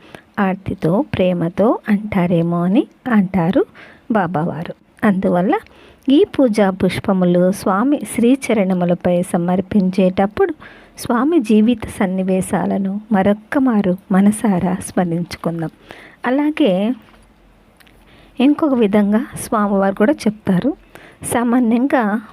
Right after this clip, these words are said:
మనకి ఇరవై ఏడు నక్షత్రాలు ఉంటాయి కదా, ఒక్కొక్క నక్షత్రానికి నాలుగు పాదాలు ఉంటాయి. అంటే ఏమి? ఇరవై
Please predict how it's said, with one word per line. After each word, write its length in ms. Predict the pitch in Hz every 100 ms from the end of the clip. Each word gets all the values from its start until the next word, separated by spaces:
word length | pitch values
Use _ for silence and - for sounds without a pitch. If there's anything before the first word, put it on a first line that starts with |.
| -
మనకి 440 | 226 254 262 233 208 208 208 214
ఇరవై 340 | 214 220 233 233 220
ఏడు 200 | 202 196
నక్షత్రాలు 720 | 190 - 240 214 - 254 269
ఉంటాయి 320 | 170 180 185
కదా, 300 | 185 156 180 180 165 _ _ - - - - _
ఒక్కొక్క 440 | 247 247 381 370 -
నక్షత్రానికి 1000 | 277 269 - 240 220 - 208 190 190 330 - -
నాలుగు 380 | 302 233 202 185
పాదాలు 480 | 185 175 165 185 180
ఉంటాయి. 280 | 170 175 170 _ -
అంటే 280 | 247 254 294 254
ఏమి? 300 | 226 226 220 220 220 - - _ 247
ఇరవై 300 | 240 262